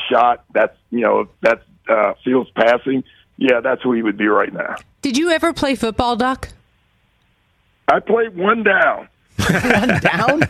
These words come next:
Speaker 2: You didn't
Speaker 1: No,
Speaker 2: like getting
Speaker 1: honestly,
Speaker 2: hit, let me
Speaker 1: I,
Speaker 2: guess.
Speaker 1: I played, Susie, a true story. I played, and, uh, just for a little bit, and the one, I had a big game, and then the next game I decided to not wear my girdle because it didn't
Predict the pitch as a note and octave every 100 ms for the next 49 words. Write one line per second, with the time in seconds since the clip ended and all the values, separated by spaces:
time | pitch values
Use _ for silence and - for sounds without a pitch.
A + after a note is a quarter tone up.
0 | C#3+ - - - - _ - - - B3+
1 | C4 D4 C4+ - B3 A#3 A3 A3 E3+ G#3
2 | G#3+ G#3 E3 D3+ - - A#3 - A#3+ -
3 | - - - - - G#3+ A3 G3+ F#3 -
4 | A3 A#3 - A3 G#3 F3 D3+ - _ _
5 | _ _ C3 E3 - D#3 G3 G3 C#3 C3+
6 | - - D3 D3 C3+ C3+ B2+ B2+ B2+ -
7 | G#3+ - A#3 G#3 F#3+ D3+ C#3 B2 - C#3
8 | C#3+ C#3+ - _ _ D3+ D#3 F3 F#3+ -
9 | E3+ G#3 G#3 D3 G3+ A3 F3+ E3+ B2+ A#2
10 | B2+ C#3+ E3+ E3 E3+ G3 - F3+ D#3+ D#3
11 | C#3 D#3+ E3 D3+ C3 B2+ C3 B2+ B2+ C#3+
12 | C3 A#2+ A#2 G3 F#3+ - - - C3 -
13 | G#3+ A3